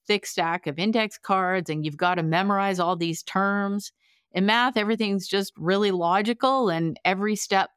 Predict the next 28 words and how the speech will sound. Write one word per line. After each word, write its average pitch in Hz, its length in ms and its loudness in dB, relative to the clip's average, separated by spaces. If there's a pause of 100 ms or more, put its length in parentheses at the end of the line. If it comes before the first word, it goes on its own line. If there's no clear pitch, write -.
follows 175 400 0
logically 170 880 -2
from 165 480 -2
the 170 80 0
last 247 420 0
step. - 420 -4 (640)
And 196 140 0
it 196 100 -2
can 226 120 0
be 240 100 2
like 240 220 0
solving 196 680 0
puzzles. - 800 -2 (540)
So - 140 -2
that's 311 260 4
what 285 120 4
I 233 140 4
love 202 260 2
about 151 360 0
it. 156 360 -2
And 170 480 0
I 233 180 4
just 277 240 -4
try 226 160 2
to 208 120 2
display 220 460 -2
how 208 140 2
much 170 260 0